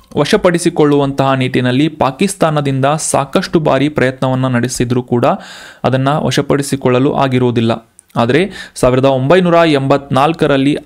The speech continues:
ಈ ಪಾಕಿಸ್ತಾನಿ ಸೈನ್ಯದಿಂದ ಆಕ್ರಮಿತವಾದಂತಹ ಈ ಸಿಯಾಚಿನ್ ಗ್ಲೇಷಿಯರ್ ಅನ್ನ ಮತ್ತೆ ಭಾರತಕ್ಕೆ ನಮ್ಮ ಸಶಸ್ತ್ರ, ಸಶಸ್ತ್ರ ಪಡೆಗಳು ಪಡೆದುಕೊಳ್ತಾರೆ ಅನ್ನೋದು ಇಂಪಾರ್ಟೆಂಟ್ ಆದಂತಹ ಮಾಹಿತಿಯಾಗುತ್ತೆ.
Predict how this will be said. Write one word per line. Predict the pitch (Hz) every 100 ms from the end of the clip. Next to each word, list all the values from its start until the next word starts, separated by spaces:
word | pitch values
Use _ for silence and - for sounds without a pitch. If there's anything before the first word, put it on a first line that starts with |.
| _ _ -
ಈ | 135 131 131
ಪಾಕಿಸ್ತಾನಿ | - 131 196 185 175 160 160
ಸೈನ್ಯದಿಂದ | 156 139 139 135 127 127
ಆಕ್ರಮಿತವಾದಂತಹ | 143 - - 160 180 165 156 147 135 131 131 131 135 135
ಈ | 127
ಸಿಯಾಚಿನ್ | - 127 151 165 160 147
ಗ್ಲೇಷಿಯರ್ | 127 127 127 123
ಅನ್ನ | 123 143 185 - - - -
ಮತ್ತೆ | 170 185
ಭಾರತಕ್ಕೆ | 151 139 135 131 127 165 214 - - - _ _ _ -
ನಮ್ಮ | 123 127
ಸಶಸ್ತ್ರ, | 127 123 175 175 165 - -
ಸಶಸ್ತ್ರ | - 139 175 175
ಪಡೆಗಳು | 156 139 131 127 170
ಪಡೆದುಕೊಳ್ತಾರೆ | 147 156 156 147 123 127 123 123
ಅನ್ನೋದು | 120 120 156 180 _ _ -
ಇಂಪಾರ್ಟೆಂಟ್ | 123 151 147 127 123
ಆದಂತಹ | 120 117 127 151
ಮಾಹಿತಿಯಾಗುತ್ತೆ. | 131 120 117 165 139 135